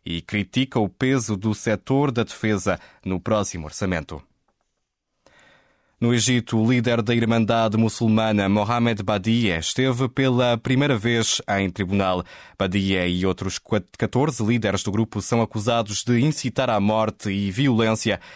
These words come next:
nos protestos que ocorreram no Egito em meados do ano. Mohamed Badie nega as acusações. Entretanto, os estudantes continuaram a protestar nas ruas do Cairo.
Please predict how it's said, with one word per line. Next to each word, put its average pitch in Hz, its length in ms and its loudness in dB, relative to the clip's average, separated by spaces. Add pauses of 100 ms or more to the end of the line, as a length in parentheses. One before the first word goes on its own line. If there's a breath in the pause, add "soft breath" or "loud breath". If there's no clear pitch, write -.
(160 loud breath)
nos 85 220 -4
protestos 101 600 -4
que - 160 -4
ocorreram 95 540 0
no 95 160 2
Egito 95 500 -2
em 90 80 2
meados 98 360 0
do 101 160 0
ano. 101 260 0 (320 loud breath)
Mohamed 95 400 -2
Badie 92 500 0
nega 110 460 0
as 92 100 -4
acusações. 95 720 -2 (380 loud breath)
Entretanto, 95 400 -4
os - 60 -4
estudantes 123 580 0
continuaram 117 560 2
a 104 40 -2
protestar 127 600 -2
nas 104 180 2
ruas 92 300 -2
do 90 100 -6
Cairo. 104 400 -2